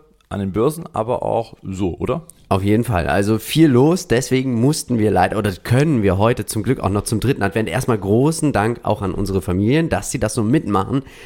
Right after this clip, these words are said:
Speaker 2: dass wir jetzt hier die nächsten sechzig Minuten mit euch über Aktien sprechen können. Und Marcel, dritter Advent, aktuell gibt's ja Türchen zum Öffnen und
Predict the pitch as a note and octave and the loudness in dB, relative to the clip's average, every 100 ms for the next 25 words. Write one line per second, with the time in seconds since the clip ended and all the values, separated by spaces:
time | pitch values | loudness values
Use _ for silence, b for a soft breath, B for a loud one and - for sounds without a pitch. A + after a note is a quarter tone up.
0 | B - F#3 F3 C#3 D3 C3 B2 B2+ B2 | B -4 0 0 0 0 0 2 2 0
1 | - A#2 A2 B B - G#2+ A#2+ - A2+ | -2 -4 -4 B B 0 2 2 0 -4
2 | G#2+ G#2 A2 A#2 A#2+ A2+ A#2+ A#2+ - C3 | 0 2 2 2 2 2 2 2 0 0
3 | B2 - - - A2 - C3+ E3+ B2 A2+ | 0 0 -2 -4 -4 -2 -2 0 2 2
4 | C#3 C#3 B B B G#2+ A2 G2+ - B2 | 0 -4 B B B 0 2 0 0 0
5 | C3+ - _ _ - C3 C#3+ E2+ F#2 G#2 | -2 -6 _ _ -4 0 2 0 2 0
6 | B2 B2+ - _ F#2+ - G2 G#2 G2+ G2 | 0 -4 -12 _ -8 -2 -2 0 0 -2
7 | - C3 C3+ A#2+ G#2+ - - C#3 - - | 0 -2 0 -2 -2 -2 0 0 0 2
8 | D3 D#3+ | 2 2